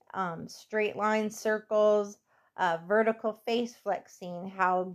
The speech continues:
you know, getting collections really important at a walk, trot, and lope, uh, with a horse, uh, loose rein whoa, rollbacks, um, hind end two tracking, you know, being able to walk and jog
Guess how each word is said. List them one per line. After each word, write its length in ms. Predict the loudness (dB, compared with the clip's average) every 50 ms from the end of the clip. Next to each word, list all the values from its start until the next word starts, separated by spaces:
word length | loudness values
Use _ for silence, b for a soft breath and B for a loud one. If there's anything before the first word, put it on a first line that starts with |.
| -14 _ _
you 120 | -10 -8
know, 120 | -6 -6 -6
getting 280 | -6 -6 -4 -4 -8
collections 760 | -8 -6 -2 2 2 2 0 -2 -10 -10 -10 -10 -8 -8 -6
really 300 | -4 -2 0 0 0 -2
important 640 | -4 -6 -6 _ -2 -2 -2 -2 -6 -10 -10 -12 b b b b b b b
at 100 | 2 2
a 60 | 4
walk, 300 | 4 4 4 2 2 -4
trot, 280 | -4 -2 0 0 0 -2
and 100 | -2 4
lope, 380 | 6 6 6 6 2 -4 _ _ _ -20 -16 -8 -4
uh, 220 | -2 0 0 -2 -4
with 160 | -6 -6 -6
a 80 | -8
horse, 520 | -8 -6 -4 -4 -4 -4 -6 -10 -14 -20 -14 _
uh, 180 | -2 -2 0 0
loose 400 | 0 2 2 2 0 -2 -4 0
rein 340 | 2 4 4 4 2 0 4
whoa, 580 | 6 8 8 8 8 6 4 0 -2 -6 -8 _ _ _ _ _ _ _ _ _ _ _
rollbacks, 920 | 2 4 6 8 8 6 4 2 0 0 0 -2 -4 -6 -14 -20 _ _ _ -12 -10
um, 380 | -8 -6 -6 -6 -8 -12 -14 -18 _ -20 -20 -20 -18 _
hind 460 | -16 -16 -4 0 2 4 4 4 4 4
end 240 | 4 4 2 0
two 160 | -2 -4 -6 -6
tracking, 540 | -2 -2 -2 -2 -2 -4 -8 -8 -6 -6
you 60 | -4 -4
know, 100 | -4 -4
being 200 | -2 -2 -2 -2
able 160 | -2 0 2
to 100 | 2 0
walk 480 | 2 4 4 6 6 6 4 2 -4
and 140 | -10 -12 -12 -14 _ _ _
jog 400 | 0 2 4 6 4 4 2